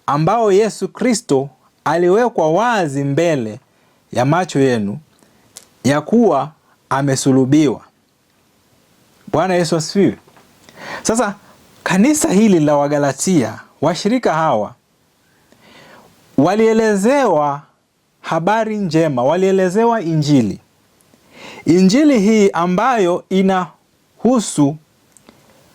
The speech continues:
kuteseka kwake Yesu, kufa kwake Yesu na kufufuka kwake Yesu.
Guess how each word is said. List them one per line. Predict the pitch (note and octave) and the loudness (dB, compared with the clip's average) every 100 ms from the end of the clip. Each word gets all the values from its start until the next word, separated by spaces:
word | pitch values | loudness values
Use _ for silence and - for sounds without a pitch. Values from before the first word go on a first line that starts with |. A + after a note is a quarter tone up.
| _ _ _ _ | _ _ _ _
kuteseka | - D#3+ F#3 E3+ B3 C4 F#3+ | -2 0 0 0 -2 -2 -2
kwake | F3 E3 C#3+ | -4 -4 -2
Yesu, | C3+ C3 - - G3+ - _ _ _ _ _ _ _ _ | 0 0 -2 -8 -12 -14 _ _ _ _ _ _ _ _
kufa | - C4 B3+ F3 | -4 -2 -2 -2
kwake | F3 E3 D#3+ C3+ | -2 -4 -4 -2
Yesu | C3+ B2 - B2+ F#3+ _ _ _ _ _ _ _ - | -2 -2 -8 -14 -14 _ _ _ _ _ _ _ -6
na | D3+ | -4
kufufuka | D#3 F3+ G3 F#3 A3+ G3 | -2 -4 -4 -4 -2 -2
kwake | D#3+ E3 D#3+ C#3+ | -2 -4 -4 -2
Yesu. | D3+ - - | -2 -4 -12